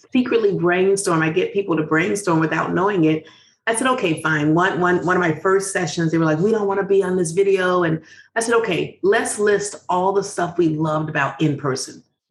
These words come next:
God, that list wasn't as long as they thought. <laughs> And it was interesting. I said,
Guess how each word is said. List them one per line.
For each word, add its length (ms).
God, 160
that 200
list 300
wasn't 280
as 100
long 260
as 100
they 200
thought. 300
<laughs> 100
And 120
it 40
was 180
interesting. 560
I 60
said, 160